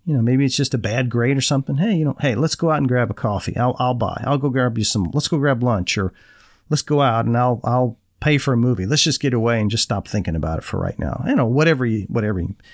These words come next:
however you can handle that, you know, good pat on the back or just, "Hey, man, you'll get through this. If, you know, I'm, I'm sorry to hear that."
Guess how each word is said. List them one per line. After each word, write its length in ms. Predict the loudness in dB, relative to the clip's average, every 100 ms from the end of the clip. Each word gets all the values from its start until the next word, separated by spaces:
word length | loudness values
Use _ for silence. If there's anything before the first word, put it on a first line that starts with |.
| -20 -20 -20 -18 0
however 300 | 2 4 2
you 80 |
can 120 | 0 2
handle 300 | 2 2 0
that, 220 | -2 -4 _ _ _ -2
you 100 | 0
know, 100 | 0
good 240 | 0 -4 _ _ _ _ -10
pat 240 | 0 2
on 120 | 4
the 60 | 2
back 380 | 0 0 0 0
or 60 |
just, 360 | 0 2 2 -2 -4
"Hey, 180 | 0 4
man, 340 | 4 2 -2
you'll 140 | -2 0
get 160 | 0
through 240 | -2 -2 -2
this. 300 | -2 -4 -4
If, 240 | -6 -6
you 100 | -4
know, 220 | -2 -2 -2
I'm, 160 | -2
I'm 120 | 0
sorry 300 | 0 2 2
to 80 | 2
hear 200 | 2 2
that." 180 | 0 -4